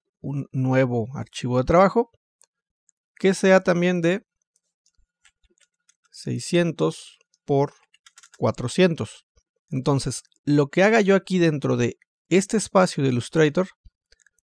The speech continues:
si yo lo copio y lo pego en After Effects, va a ser exactamente del mismo tamaño de esa composición. Entonces, seiscientos por cuatrocientos, al igual que la composición en After Effects.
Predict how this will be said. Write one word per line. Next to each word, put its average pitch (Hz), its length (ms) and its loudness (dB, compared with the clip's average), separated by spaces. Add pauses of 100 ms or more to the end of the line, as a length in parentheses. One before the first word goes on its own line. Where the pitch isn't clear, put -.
(120)
si - 220 -8
yo 156 100 4
lo 202 140 4
copio 180 400 4
y 127 80 2
lo 123 160 0
pego 185 240 2
en 185 80 0
After 180 240 -2
Effects, 151 400 -2 (560)
va 151 60 4
a - 20 0
ser 151 160 0
exactamente 170 640 0
del 147 120 4
mismo 139 260 -2
tamaño 127 360 0
de 117 80 0
esa 117 180 -6
composición. 131 560 -2 (200)
Entonces, 117 400 -10
seiscientos 160 480 -4
por 165 120 -2
cuatrocientos, 175 600 0
al 131 100 -4
igual 135 240 0
que 135 100 -8
la 120 120 -4
composición 120 580 -4
en 127 120 -2
After 117 260 -2
Effects. - 380 -8